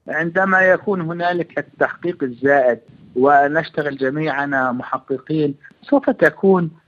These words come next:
آه، شكل العلاقة بها نوع من الحساسية والتحسس، لأن، و-، لأن ال-، عندما أنت لا تعذرني وأنا لا أعذرك،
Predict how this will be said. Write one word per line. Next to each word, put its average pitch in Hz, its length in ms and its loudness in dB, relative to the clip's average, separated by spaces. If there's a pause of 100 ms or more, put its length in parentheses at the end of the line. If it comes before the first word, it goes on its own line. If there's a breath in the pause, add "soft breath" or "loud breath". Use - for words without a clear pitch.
(140)
آه، 135 260 2
شكل 190 340 0
العلاقة 147 640 2
بها 147 300 0
نوع 147 340 0
من 135 240 0
الحساسية 139 1400 0
والتحسس، 123 1040 0 (340 loud breath)
لأن، 160 420 0
و-، 139 440 2
لأن 151 600 -2
ال-، 143 520 0 (140)
عندما 147 560 0
أنت 156 260 -2
لا 147 260 4
تعذرني 135 640 -2
وأنا 139 480 0
لا 135 260 2
أعذرك، 143 500 0